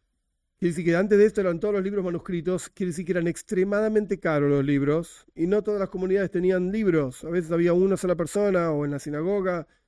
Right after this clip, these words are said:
un libro para todos, entonces había uno que lo sabía de memoria, o que sabía leer, <laughs> ni siquiera todos sabían leer tampoco. Bien, entonces ahí está el,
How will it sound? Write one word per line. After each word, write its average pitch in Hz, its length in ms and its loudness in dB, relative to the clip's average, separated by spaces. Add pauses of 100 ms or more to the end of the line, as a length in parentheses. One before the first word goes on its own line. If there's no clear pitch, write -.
(160)
un 202 240 -4
libro 196 320 -2
para 160 160 -6
todos, 196 560 0 (240)
entonces 165 300 -6
había 175 200 0
uno 196 220 2
que 165 60 -2
lo 160 80 0
sabía 165 220 -2
de 160 80 2
memoria, 156 600 0 (460)
o 143 80 -6
que - 80 -10
sabía 151 220 -2
leer, 190 480 0 (100)
<laughs> 170 280 -6 (240)
ni 165 80 -12
siquiera 175 260 0
todos 190 180 0
sabían 165 220 2
leer 185 220 4
tampoco. 165 460 0 (1200)
Bien, 127 280 -6 (360)
entonces 165 340 -10
ahí 196 220 -6
está 202 520 -6 (200)
el, 139 560 -4